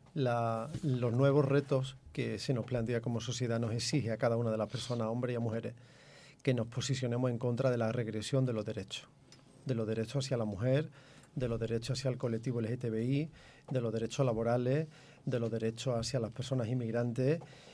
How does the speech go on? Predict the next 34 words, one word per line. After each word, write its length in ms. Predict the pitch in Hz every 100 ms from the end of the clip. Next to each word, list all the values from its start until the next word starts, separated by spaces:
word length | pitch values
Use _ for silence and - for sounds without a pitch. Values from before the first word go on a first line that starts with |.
| - -
y, 300 | 127 117 113
pero 240 | 131 117
fundamentalmente, 1200 | 110 - 139 123 120 123 123 139 147 156 143 156 220
en 80 | 123
este 220 | 117 131
día 120 | 123
que 80 | 117
celebramos, 540 | 131 120 113 110 131 147 - - - 147
en 160 | 120
contra 320 | 123 120 139
de 80 | 131
los 120 | 120
derechos 360 | 107 104 - 139
de 60 | 113
la 80 |
mujer. 300 | 104 85 92 - - -
Mañana 560 | 139 120 131 147 135 135
será 240 | 143 131
el 60 | 117
pleno 260 | 123 120 117
escolar 420 | 113 139 123 - - - - -
y 100 | 151
le 80 | 131
diremos 380 | 123 117 117
a 60 | 123
las 120 | 123
niñas 280 | 127 127 120
y 40 |
niños 360 | 127 131 117 113 117
que, 260 | - 113 107 - - - -
que 80 | -
suelen 320 | - 147 143
entenderlo 580 | 143 135 139 131 135 127
todo, 360 | 127 160 110